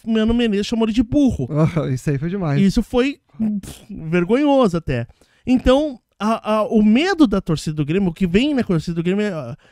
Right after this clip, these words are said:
Speaker 1: é tipo assim, "Meu Deus, e se aparecer esse cara aqui daqui a pouco?"
Speaker 2: Tá louco. Não, então, cara,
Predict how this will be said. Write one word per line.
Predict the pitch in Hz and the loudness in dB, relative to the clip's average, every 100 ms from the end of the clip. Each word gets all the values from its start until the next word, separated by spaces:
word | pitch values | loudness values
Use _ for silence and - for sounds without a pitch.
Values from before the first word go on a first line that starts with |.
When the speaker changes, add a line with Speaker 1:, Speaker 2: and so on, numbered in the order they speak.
| - | -8
Speaker 1:
é | 175 | -6
tipo | 208 | -4
assim, | 208 | -2
"Meu | 202 190 254 | -2 0 0
Deus, | 190 170 160 - | 0 -2 -2 -6
e | 196 | -6
se | - 277 254 | -4 -2 -2
aparecer | 233 240 208 | -2 -2 -4
esse | 233 233 | -4 -8
cara | - 202 202 | -4 -2 -2
aqui | 202 | -4
daqui | 185 - | -4 -4
a | 170 | -6
pouco?" | - 135 | -4 -4
Speaker 2:
Tá | 180 | -2
louco. | 185 180 202 180 | 0 0 -2 -2
Não, | 269 165 | 0 0
então, | - 165 254 | -2 -4 -4
cara, | - 208 135 | -4 -4 -4